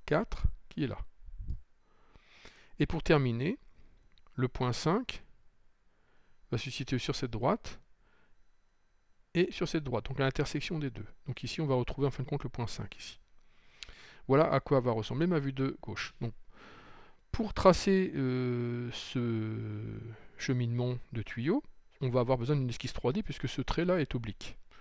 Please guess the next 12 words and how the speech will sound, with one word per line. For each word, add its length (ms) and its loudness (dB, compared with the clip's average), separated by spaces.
On 60 -6
peut 80 -2
pas 120 6
se 80 0
contenter 440 -2
d'avoir 360 2
des, 220 0
des 140 2
plans, 340 0
euh, 200 0
orthogonaux. 540 -2
Voilà. 200 0